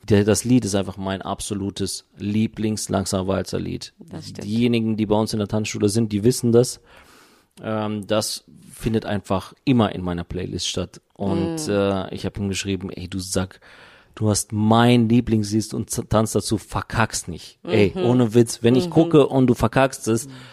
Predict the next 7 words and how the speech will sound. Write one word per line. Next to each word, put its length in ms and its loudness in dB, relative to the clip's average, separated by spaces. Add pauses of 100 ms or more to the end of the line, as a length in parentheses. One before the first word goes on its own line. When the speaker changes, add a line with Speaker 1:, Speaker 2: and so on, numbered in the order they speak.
(500)
Speaker 1:
dann 220 4
gibt's 220 0
Ärger. 400 -2 (180)
Und, 540 -2
ähm, 540 -4
er 280 -4
ist 380 -6